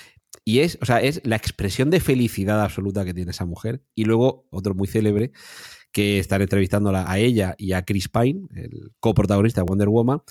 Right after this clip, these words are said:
y se queda mirándolo co-, con una carita de, "Si es que me lo comí aquí mismo", y de pronto recompone el gesto como diciendo, "Uy, que me estarán grabando". O sea, es,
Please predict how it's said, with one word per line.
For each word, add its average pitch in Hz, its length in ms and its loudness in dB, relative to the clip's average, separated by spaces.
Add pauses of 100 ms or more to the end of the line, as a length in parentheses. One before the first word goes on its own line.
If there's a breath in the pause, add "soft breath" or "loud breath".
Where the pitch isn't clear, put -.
(460 loud breath)
y 110 60 -2
se 110 140 2
queda 147 160 4
mirándolo 156 580 4
co-, 107 160 -2
con 107 140 0
una 160 160 2
carita 156 340 4
de, 131 320 0
"Si - 140 -10
es - 60 -12
que - 180 -8
me 117 80 0
lo 110 120 0
comí 107 240 0
aquí 107 200 0
mismo", 123 240 2
y 139 80 2
de 127 100 4
pronto 165 220 2
recompone 143 340 4
el 170 80 4
gesto 180 220 2
como 156 100 6
diciendo, 113 260 0
"Uy, 120 120 0
que 113 60 0
me 104 60 -4
estarán 107 280 -2
grabando". 117 400 0
O - 480 -20
sea, 110 240 -2
es, 185 260 -2